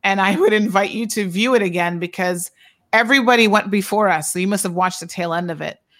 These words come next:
So it was Caymanian Times first. He asked whatever questions he had. Then Wendy, she had an entire notebook full of questions,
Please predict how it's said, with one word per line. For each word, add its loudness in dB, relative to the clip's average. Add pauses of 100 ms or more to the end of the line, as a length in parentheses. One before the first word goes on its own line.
(120)
So 0
it 0
was -4
Caymanian 0
Times 0
first. -6 (280)
He -4
asked 0
whatever -2
questions -8
he -12
had. -8 (420)
Then 2
Wendy, 4
she 0
had 4
an 0
entire -2
notebook 2
full -8
of -8
questions, -4